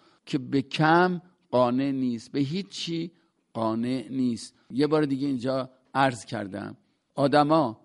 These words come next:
سابق که ازدواج می‌کردن تو یه اتاق زندگی می‌کردن، معمول اینطور بود. پدرای ما همه زندگیاشونو، یعنی عموماً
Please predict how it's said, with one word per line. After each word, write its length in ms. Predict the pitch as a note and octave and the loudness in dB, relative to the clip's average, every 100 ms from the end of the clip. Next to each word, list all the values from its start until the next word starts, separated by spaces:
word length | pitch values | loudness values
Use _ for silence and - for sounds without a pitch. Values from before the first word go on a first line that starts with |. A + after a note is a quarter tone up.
| _ _ | _ _
سابق 580 | - - C#3+ C3+ D#3+ - | -18 0 2 2 0 -4
که 360 | - C3+ A2+ - _ _ _ _ - | -2 -2 -2 -8 _ _ _ _ -8
ازدواج 540 | A#2+ A2 B2+ B2+ A#2 | -8 -2 0 0 -2
می‌کردن 760 | C3 A#2+ C#3 C3 D3 E3 F3 F3 - _ | -8 -2 -2 -2 -2 -2 -4 -6 -14 _
تو 100 | F#3+ | -8
یه 180 | F#3+ G#3 | 0 2
اتاق 400 | D3 C3 C3 A#2 | 2 0 -2 -4
زندگی 440 | A2+ A2 G#2 G2+ | -6 -6 -6 -8
می‌کردن، 580 | G2+ F#2 G2 F#2+ G2 G#2 _ _ _ - | -10 -10 -12 -14 -14 -18 _ _ _ 0
معمول 440 | B2 B2+ D3 D3+ | 2 4 4 2
اینطور 320 | G#2 - A2+ G2+ | -2 -10 -8 -8
بود. 200 | F#2+ - | -10 -4
پدرای 500 | B2 B2 B2 B2+ B2+ | -2 0 2 2 2
ما 500 | B2 C#3 D#3 E3 F3 _ | 2 4 6 4 2 _
همه 440 | C#3 C#3 C#3+ D3+ | 0 4 6 4
زندگیاشونو، 1200 | A#2+ B2 A#2+ A#2+ A#2 B2+ D3+ D3 E3+ E3 E3 E3+ F#3 | 2 0 0 0 0 2 0 0 -2 0 2 0 0
یعنی 160 | C3+ D#3 | -2 -2
عموماً 720 | D#3 C#3+ C#3+ C3+ C#3+ D3 A2 | 0 2 6 4 4 2 0